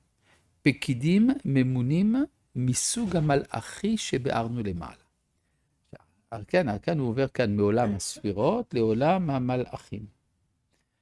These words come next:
כן? כלומר, יש גם זרועות. הזרועות הפועלות נקראים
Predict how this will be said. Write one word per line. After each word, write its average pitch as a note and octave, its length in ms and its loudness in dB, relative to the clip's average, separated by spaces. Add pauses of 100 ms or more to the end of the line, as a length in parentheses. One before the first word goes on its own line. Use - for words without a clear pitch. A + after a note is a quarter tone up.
(300)
כן? E3+ 200 -4
כלומר, A#2+ 260 0
יש A2+ 200 0
גם C#3+ 180 2
זרועות. B2+ 640 2 (960)
הזרועות A2+ 600 0
הפועלות A3 720 -2
נקראים E3+ 680 0